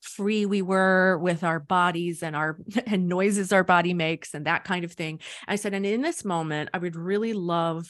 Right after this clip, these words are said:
us to explore the relationship I have with our female Bobby."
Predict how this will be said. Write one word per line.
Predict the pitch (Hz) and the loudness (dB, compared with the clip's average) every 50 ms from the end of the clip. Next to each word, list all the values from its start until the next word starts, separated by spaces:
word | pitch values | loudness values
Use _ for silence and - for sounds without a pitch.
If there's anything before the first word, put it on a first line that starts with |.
| - - _ _ _ _ _ _ _ _ - - | -16 -20 _ _ _ _ _ _ _ _ -6 -2
us | - 185 190 - - | -2 -2 -2 -4 -6
to | - 175 | -8 -8
explore | 170 170 - - - 185 180 170 165 156 156 156 156 - - - - _ _ _ _ _ _ _ _ _ _ _ _ _ _ _ _ _ | -8 -8 -10 -8 -6 -4 -2 -2 -2 -2 -2 -4 -6 -8 -14 -20 -20 _ _ _ _ _ _ _ _ _ _ _ _ _ _ _ _ _
the | - 202 | -6 -4
relationship | 190 190 180 185 190 196 196 - 220 202 - 214 190 - | -2 -2 0 2 0 0 0 -2 -2 -2 -2 -2 -2 0
I | - 175 185 196 | 0 0 0 0
have | 202 190 180 170 160 160 165 165 170 | 0 0 0 2 2 2 2 0 -4
with | 165 165 180 175 175 - - _ - - | -6 -6 -6 -6 -8 -10 -20 _ -6 -2
our | 175 180 190 | 0 0 0
female | 190 - - 185 180 175 175 208 214 | 0 -2 -2 -2 0 0 0 0 2
Bobby." | 175 147 135 135 127 139 160 165 | 2 2 2 2 2 0 -2 -2